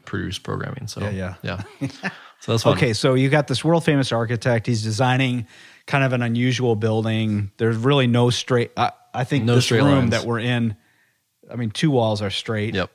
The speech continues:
Speaker 2: which I don't know that I've ever seen a straight wall in this building.
Speaker 1: Yeah, there's not very many. I think you're looking at one, two, three, <laughs> five maybe.
Speaker 2: Yeah.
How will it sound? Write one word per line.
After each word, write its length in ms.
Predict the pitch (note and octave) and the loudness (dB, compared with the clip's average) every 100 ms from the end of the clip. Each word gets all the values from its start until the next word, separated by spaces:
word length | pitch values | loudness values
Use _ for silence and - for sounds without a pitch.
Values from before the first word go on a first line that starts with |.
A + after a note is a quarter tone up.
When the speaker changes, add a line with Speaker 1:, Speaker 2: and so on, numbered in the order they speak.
| - | -10
Speaker 2:
which 220 | B2 A#2+ | -6 -2
I 100 | A#2+ | -2
don't 140 | B2+ A#2 | -2 -2
know 140 | A2+ | -4
that 120 | A2 | -6
I've 120 | A2 | -6
ever 160 | A2 G#2+ | -6 -6
seen 220 | - A#2+ | -6 -6
a 60 | G#2+ | -6
straight 280 | - G#2+ D#2+ | -6 -6 -4
wall 240 | G#2 G2+ | -2 -2
in 120 | G2 | -2
this 140 | A2 F#2 | -4 -4
building. 320 | G#2+ F#2+ G2+ | -4 -2 2
Speaker 1:
Yeah, 80 | G#2+ | 2
there's 200 | A2 G#2 | 2 2
not 160 | B2 B2 | 2 4
very 120 | A#2+ | 2
many. 240 | G#2+ G2 | 2 2
I 40 | F#2 | 0
think 300 | A#2+ A2 - | 0 -2 -2
you're 100 | A2 | 0
looking 260 | A2 G#2+ | 0 -2
at 340 | G2+ F#2+ F#2 - _ _ - | -2 -2 -4 -10 _ _ -6
one, 200 | G#2+ G#2+ | -4 -2
two, 220 | - G#2 | -2 -4
three, 680 | - G#2+ G2 G2 F#2+ F#2+ F#2+ _ _ _ _ - | -4 -6 -4 -2 -4 -6 -8 _ _ _ _ -8
<laughs> 80 | C#3+ - - | -8 -4 -6
five 1040 | - - - - - - - G#2+ G#2 G#2+ G#2 | -6 -10 -10 -14 -20 -10 0 2 4 2 2
maybe. 460 | A2 A2 A2 A2+ G#2 | 0 0 0 -2 -2
Speaker 2:
Yeah. 180 | A#2 | 0